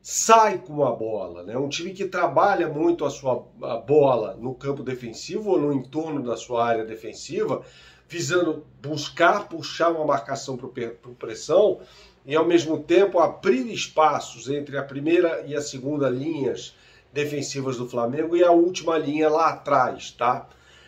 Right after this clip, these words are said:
É, então, o segredo vai ser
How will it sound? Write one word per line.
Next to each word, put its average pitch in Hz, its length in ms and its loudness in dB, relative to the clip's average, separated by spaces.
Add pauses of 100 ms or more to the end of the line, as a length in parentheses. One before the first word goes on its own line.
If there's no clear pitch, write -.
(160)
É, 143 600 6 (200)
então, 214 520 4
o 208 40 -6
segredo 175 920 2 (100)
vai 156 180 0
ser 127 520 -4